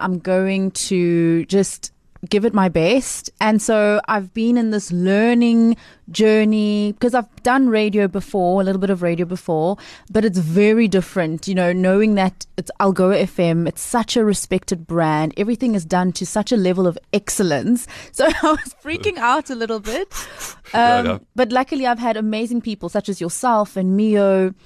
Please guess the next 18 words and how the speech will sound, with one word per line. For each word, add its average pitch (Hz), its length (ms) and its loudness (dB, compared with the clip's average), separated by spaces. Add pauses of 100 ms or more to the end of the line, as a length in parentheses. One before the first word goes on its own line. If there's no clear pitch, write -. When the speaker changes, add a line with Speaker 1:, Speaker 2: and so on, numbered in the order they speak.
(200)
Speaker 1:
to - 120 -4
learn 202 300 2
from. 139 320 -4
So, 156 540 -4 (160)
yeah, 214 320 -6
it's - 180 -10
been 208 180 -4
amazing. 208 640 -4 (140)
Speaker 2:
Yeah. 85 220 0 (420)
And 127 100 2
then, 175 80 2
of 160 80 -2
course, 156 220 0
there's 120 240 0
the 107 80 -2
very, 104 360 2
very 95 440 -2
special, 82 720 -4